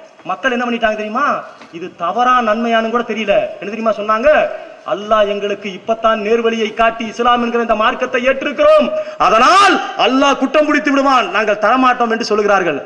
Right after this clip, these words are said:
இந்த கேஸ் எங்க தெரியுமா போகுது? மக்காவுடைய கவர்னராக உசைர் என்று சொல்லக்கூடிய ஒரு தோழரை நாயகம் ஸல்லல்லாஹு அலைஹி வஸல்லம் நியமிச்சிருக்கிறாரு. கேஸ் எங்க போகுது? இந்த பஞ்சாயத்து அங்க போகுது.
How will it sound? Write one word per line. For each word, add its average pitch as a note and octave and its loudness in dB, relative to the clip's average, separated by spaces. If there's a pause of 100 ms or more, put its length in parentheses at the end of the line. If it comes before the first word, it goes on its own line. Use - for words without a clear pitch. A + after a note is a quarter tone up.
(160)
இந்த E3+ -6
கேஸ் A3 -2
எங்க A3 -2
தெரியுமா A3 -2
போகுது? G#3 -2 (560)
மக்காவுடைய G3+ 0
கவர்னராக G3 2 (460)
உசைர் B3 2
என்று G#3+ 2
சொல்லக்கூடிய G3+ 2
ஒரு F3+ 0
தோழரை F#3+ 2
நாயகம் F#3+ 2
ஸல்லல்லாஹு E3+ 0
அலைஹி F3 0
வஸல்லம் E3 0
நியமிச்சிருக்கிறாரு. D3 -2 (260)
கேஸ் A#3+ 0
எங்க A#3 0
போகுது? G3+ 0
இந்த D#3+ -6
பஞ்சாயத்து G#3 0
அங்க F#3+ 0
போகுது. E3+ -4